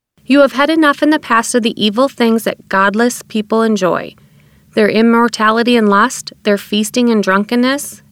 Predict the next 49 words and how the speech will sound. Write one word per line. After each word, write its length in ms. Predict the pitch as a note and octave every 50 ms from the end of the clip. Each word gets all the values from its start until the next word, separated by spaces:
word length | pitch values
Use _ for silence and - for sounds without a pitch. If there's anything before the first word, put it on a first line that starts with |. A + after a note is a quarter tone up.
| -
and 160 | - A3 G#3+ G#3
wild 300 | G3+ G3+ G#3+ A3 G#3+ G#3
parties, 560 | - G3+ G3+ G3+ G#3+ A3 B3+ B3 - - - _ _ _ _ _ -
and 140 | - B3 B3
their 100 | B3 B3+
terrible 560 | B3 - - - B3+ B3 B3+ A#3+ C4+ C#4 B3
worship 380 | G#3 F#3+ G3 - - G3+ G3+ -
of 100 | G3+ F#3
idols. 560 | F3+ E3 E3+ F3 - - - - - - - _ _ _ -
Of 180 | - B3+ - -
course, 400 | - D4 C#4 C4+ C#4+ - - C#4
your 80 | B3+
former 400 | A#3+ - B3+ B3 B3 C4 C#4 D4
friends 400 | C#4+ - - A3 G#3 G#3 G#3 G#3
are 80 | A3 A3
surprised 640 | - - A#3 G#3+ - - G#3 F3 E3+ E3+ F3 F3 F#3+
when 140 | G3+ G#3+
you 80 | A#3 B3
no 200 | B3+ B3+ B3+ C4
longer 360 | C4 C4 B3 B3 A#3+ B3 B3+
plunge 400 | B3 - - G#3+ G3+ G#3 G#3+ G#3+
into 180 | A3+ A3 A3 G#3
the 100 | G3+ F#3+
flood 300 | - - - F#3+ G3 G3
of 140 | F#3 F3+ F3+
wild 320 | F#3 F3+ F#3 F#3+ G#3+ G#3
and 120 | A#3 A#3
destructive 640 | A3 A#3+ A3+ - - G3 F#3 F#3+ _ - F#3+ F#3+ -
things 320 | - F#3+ F3+ F3+ F3+ F3
they 180 | F3+ F3 F3 F3
do, 380 | E3 E3 D3+ D#3 - - D#3+ - - _ _ _ _ _
so 220 | - - - A#3 G#3
they 140 | A3 A3+
slander 480 | G#3+ - - G3+ G3 F3+ F3 F3 E3+ E3+
you. 260 | - - - - - _ - _ _ _
But 140 | - B3+ A#3
remember 500 | A3 C4+ C4+ C4+ C4 C4+ C4 A#3 A3 G#3
that 260 | G3+ G3 G3+ G3 -
they 160 | - A3 A3+ A#3
will 180 | A#3+ C#4+ C#4
have 240 | B3+ B3 A#3+ B3+ -
to 100 | C4 B3
face 280 | - B3 A#3 A#3 - -
God, 420 | - F3+ E3+ E3 C#3+ - - - -
who 160 | - - B3
stands 380 | A3+ - - B3 A#3+ A3+ G#3+ G3+
ready 240 | G3+ G#3 G3+ G#3+ B3
to 100 | - C4
judge 340 | G#3+ - B3+ A#3+ A#3+ A3